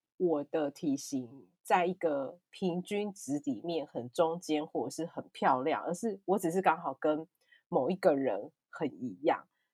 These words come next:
也许那个人可能是卡卡老师，<laughs> 也可能是韶华，也可能是荣生，也可能会是我。所以那个美的标准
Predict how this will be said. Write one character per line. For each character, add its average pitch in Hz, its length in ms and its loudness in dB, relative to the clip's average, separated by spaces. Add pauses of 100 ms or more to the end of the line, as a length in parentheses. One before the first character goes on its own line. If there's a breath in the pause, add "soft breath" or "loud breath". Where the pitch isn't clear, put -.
(100)
也 180 160 4
许 180 260 0
那 180 160 4
个 165 160 2
人 131 200 -2
可 175 160 -2
能 127 220 -2
是 180 220 0
卡 156 180 -2
卡 143 200 4
老 131 200 2
师， - 320 -2
<laughs> - 480 -10
也 196 140 4
可 196 160 6
能 147 240 2
是 175 220 0
韶 143 320 4
华， 143 400 2 (160)
也 180 160 2
可 180 160 2
能 139 160 -4
是 175 120 -2
荣 139 240 0
生， 135 380 0 (280)
也 269 120 4
可 320 120 4
能 175 140 6
会 233 140 8
是 220 160 2
我。 143 420 0 (380)
所 302 100 6
以 330 80 8
那 311 100 6
个 262 320 6
美 175 280 4
的 170 80 4
标 214 280 8
准 165 320 4